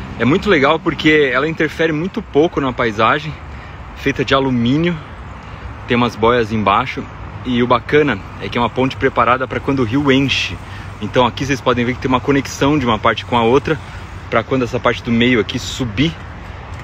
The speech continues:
é, a ponte continuar funcionando. Olha que legal,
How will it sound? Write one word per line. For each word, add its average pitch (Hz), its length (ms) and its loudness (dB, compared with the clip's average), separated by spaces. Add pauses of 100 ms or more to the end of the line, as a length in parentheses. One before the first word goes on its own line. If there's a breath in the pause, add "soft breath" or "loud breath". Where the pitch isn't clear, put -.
(140)
é, 95 160 -6
a 101 80 -2
ponte 117 300 -2
continuar 123 440 0
funcionando. 120 640 -2 (1000)
Olha 104 160 -12
que 117 80 -12
legal, 95 280 -6